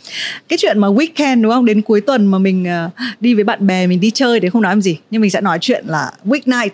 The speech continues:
tức là những cái ngày ở trong tuần, đúng không? Chúng ta đã đều đồng ý với nhau là cái tuyếp mà, à, làm thì làm cho tới, còn đến cái giờ mà hết giờ làm là mình sẽ, mình sẽ thoải mái thôi. Thì có hai cái tuyếp người.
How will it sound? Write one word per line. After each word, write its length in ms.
tức 100
là 240
những 160
cái 120
ngày 320
ở 80
trong 240
tuần, 200
đúng 100
không? 180
Chúng 140
ta 160
đã 160
đều 260
đồng 180
ý 140
với 100
nhau 220
là 80
cái 180
tuyếp 240
mà, 180
à, 320
làm 480
thì 120
làm 220
cho 120
tới, 400
còn 140
đến 160
cái 120
giờ 360
mà 120
hết 220
giờ 140
làm 320
là 80
mình 200
sẽ, 420
mình 100
sẽ 120
thoải 160
mái 240
thôi. 200
Thì 100
có 140
hai 260
cái 220
tuyếp 220
người. 300